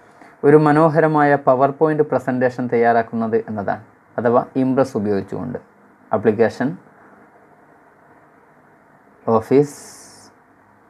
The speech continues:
ലിബ്രെ office, impress ആണ് നമുക്ക് open ചെയ്യേണ്ടത്. തുറന്നു വരുന്ന ഉടനെ തന്നെ നമ്മൾ കാണുന്ന ഈ ചെറിയ വിൻഡോയിലാണ് നമ്മുടെ ടെംപ്ലേറ്റുകൾ നമ്മൾ തിരഞ്ഞെടുക്കേണ്ടത്.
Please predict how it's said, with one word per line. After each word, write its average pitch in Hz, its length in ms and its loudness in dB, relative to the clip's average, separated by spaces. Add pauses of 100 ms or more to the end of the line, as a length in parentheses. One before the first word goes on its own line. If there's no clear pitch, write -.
(440)
ലിബ്രെ 139 360 6 (240)
office, 117 500 -2 (920)
impress 147 460 2
ആണ് 117 160 -6 (140)
നമുക്ക് 113 300 -8
open 113 160 -8 (100)
ചെയ്യേണ്ടത്. 95 380 -6 (1500)
തുറന്നു 165 340 4
വരുന്ന 175 260 0 (320)
ഉടനെ 156 340 0
തന്നെ 131 180 -2 (1040)
നമ്മൾ 170 180 4 (120)
കാണുന്ന 147 320 0 (840)
ഈ - 20 0 (160)
ചെറിയ 160 240 4 (120)
വിൻഡോയിലാണ് 127 600 0 (320)
നമ്മുടെ 117 360 0 (240)
ടെംപ്ലേറ്റുകൾ 147 560 4 (100)
നമ്മൾ 120 240 -2
തിരഞ്ഞെടുക്കേണ്ടത്. 113 680 -2